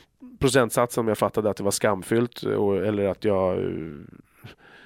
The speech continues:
fifty fifty med att jag, jag, jag tyckte att det var skamfyllt, eller, och att jag tyckte att,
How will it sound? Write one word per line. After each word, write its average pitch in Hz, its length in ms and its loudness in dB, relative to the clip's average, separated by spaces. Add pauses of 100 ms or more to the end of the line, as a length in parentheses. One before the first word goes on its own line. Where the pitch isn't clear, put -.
(120)
fifty 110 300 0
fifty 117 440 0
med 104 220 0
att - 140 -8
jag, 98 280 0
jag, 90 520 -2 (520)
jag - 120 -4
tyckte - 160 -6
att - 60 -8
det - 40 -8
var 90 40 -4
skamfyllt, 104 540 0
eller, 135 120 0
och 110 280 2
att 95 140 -4
jag 95 100 -6
tyckte - 260 -6
att, - 200 -12